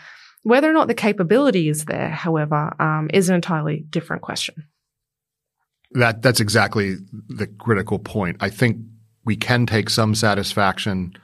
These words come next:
Speaker 2: collectively, the United States, Australia, our closest Five Eyes partners, but a broader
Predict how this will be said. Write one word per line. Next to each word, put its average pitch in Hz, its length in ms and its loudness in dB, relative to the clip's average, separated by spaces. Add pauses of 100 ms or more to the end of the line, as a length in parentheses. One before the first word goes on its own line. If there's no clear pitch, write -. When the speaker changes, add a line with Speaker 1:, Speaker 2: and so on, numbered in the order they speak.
(340)
Speaker 2:
collectively, 107 760 0 (260)
the 104 80 -6
United 95 240 -2
States, 117 380 2
Australia, 104 580 0
our 87 120 -4
closest 101 460 -2
Five 95 260 0
Eyes 87 180 -4
partners, 101 420 -2
but 92 140 -4
a - 20 -4
broader 120 480 2